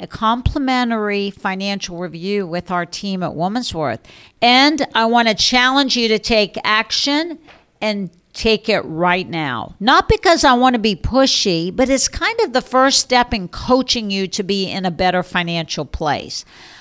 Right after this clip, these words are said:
I know from years and years of experience that those who procrastinate make the most mistakes and they regret not taking action sooner.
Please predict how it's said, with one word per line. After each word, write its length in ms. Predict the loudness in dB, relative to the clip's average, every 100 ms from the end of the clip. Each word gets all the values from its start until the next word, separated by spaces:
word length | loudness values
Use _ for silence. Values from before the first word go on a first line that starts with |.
| -20 _
I 260 | 2 2 6
know 220 | 6 6
from 260 | 2 -4
years 440 | 0 4 6 6 2
and 140 | 2
years 300 | 4 4 4
of 80 | 0
experience 880 | 0 0 2 2 2 0 -2 -2 -2
that 100 | 4
those 260 | 4 4
who 100 | 2
procrastinate 1080 | 2 -2 4 4 4 2 0 4 4 2 -2 _ -20 -20 _
make 240 | 0 0 2
the 80 | 4
most 340 | 6 6 2
mistakes 640 | -2 0 2 4 2 0
and 120 | 2
they 160 | 4 4
regret 520 | 2 2 4 4 4
not 180 | -2 -4
taking 380 | -4 -4 -2 0
action 480 | 0 0 -4 -4 -4
sooner. 680 | -2 0 0 0 -2 -4